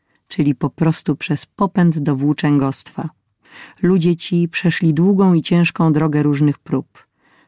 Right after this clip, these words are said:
Tłukli oni kamienie na szosach, piekli się żywcem jako palacze przy kotłach okrętowych,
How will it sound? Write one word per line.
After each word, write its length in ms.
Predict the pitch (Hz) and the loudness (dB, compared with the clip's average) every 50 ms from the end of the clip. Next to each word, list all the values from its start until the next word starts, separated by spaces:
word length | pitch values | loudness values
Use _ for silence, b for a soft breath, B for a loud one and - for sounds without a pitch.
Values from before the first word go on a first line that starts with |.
| _ _ | _ _
Tłukli 440 | - 269 247 185 - 196 190 180 | 0 0 0 2 2 2 2 4
oni 200 | 170 165 156 147 | 4 4 2 2
kamienie 420 | - - 151 147 151 156 160 160 156 | 0 0 0 0 2 2 2 2 2
na 140 | 151 151 151 | 2 0 -2
szosach, 560 | - - 147 147 - 156 147 147 - _ _ _ _ _ _ _ _ | -2 -2 -4 -4 -4 -6 -6 -6 -10 _ _ _ _ _ _ _ _
piekli 340 | - 170 156 - - 160 143 | -4 -4 -2 0 -2 -2 -2
się 180 | - 165 156 | 0 -2 0
żywcem 380 | 139 156 151 - - - 160 151 | 0 0 -2 -2 -2 0 0 0
jako 220 | 147 139 - 147 | 0 0 -2 -4
palacze 440 | - 160 151 147 147 151 - - 151 | -4 -2 -2 -2 -2 -4 -4 -6 -6
przy 200 | - - - - | -6 -4 -6 -4
kotłach 380 | - 156 151 - 143 147 - 156 | -4 -4 -4 -2 -4 -2 -2 -4
okrętowych, 800 | 131 - 156 147 143 127 - 147 143 135 143 143 - _ _ | -4 -2 0 0 0 0 0 -2 -2 -2 -4 -6 -6 _ _